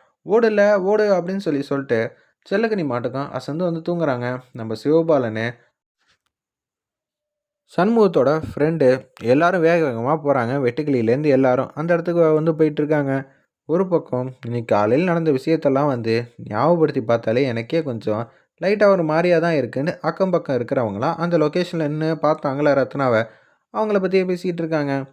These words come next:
"விடுமா, விடுமா, எதுவும் ஆகாதுமா, நல்லதே நினைப்போம்" அப்படின்னு சொல்லி அந்த இடத்துல எல்லாரும் வந்து பேசிட்டு இருக்கிறப்ப சண்முகம் வந்து ஃபோட்டோ எடுத்துட்டு எல்லார்ட்டையும் வந்து குடுகுடுன்னு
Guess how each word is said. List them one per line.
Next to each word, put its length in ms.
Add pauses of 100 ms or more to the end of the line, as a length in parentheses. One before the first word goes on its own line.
(260)
"விடுமா, 380
விடுமா, 400
எதுவும் 320
ஆகாதுமா, 500 (140)
நல்லதே 420
நினைப்போம்" 480
அப்படின்னு 340
சொல்லி 240 (440)
அந்த 160
இடத்துல 340
எல்லாரும் 320
வந்து 140
பேசிட்டு 340
இருக்கிறப்ப 340 (580)
சண்முகம் 400
வந்து 160
ஃபோட்டோ 260
எடுத்துட்டு 340 (340)
எல்லார்ட்டையும் 460
வந்து 160
குடுகுடுன்னு 480